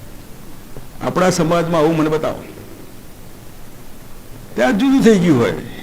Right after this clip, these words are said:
સ્ટેજ જ ના રહે, સ્ટેજમાં જ જામી જાય.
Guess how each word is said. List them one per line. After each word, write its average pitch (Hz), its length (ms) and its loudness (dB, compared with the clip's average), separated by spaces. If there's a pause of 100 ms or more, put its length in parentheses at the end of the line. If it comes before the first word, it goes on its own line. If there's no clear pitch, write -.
(100)
સ્ટેજ 185 320 8
જ 208 220 4
ના 190 180 8
રહે, 135 180 6 (2000)
સ્ટેજમાં 202 680 6
જ 208 40 4
જામી 214 240 6
જાય. 147 320 6